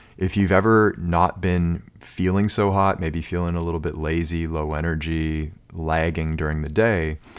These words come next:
and then you're like, "All right, I'm just gonna go to the gym."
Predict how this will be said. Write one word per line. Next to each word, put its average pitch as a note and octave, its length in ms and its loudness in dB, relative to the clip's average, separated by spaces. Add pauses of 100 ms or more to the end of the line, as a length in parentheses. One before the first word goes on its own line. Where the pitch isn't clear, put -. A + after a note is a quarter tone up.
(380)
and F2 160 0
then F2 100 2
you're E2 120 0
like, D#2 260 -6
"All F#2 80 -6
right, - 160 -6 (340)
I'm G#2+ 140 2
just G2 160 2
gonna F#2 160 2
go D#2+ 140 2
to E2 60 -2
the D#2+ 100 -4
gym." D#2 400 -4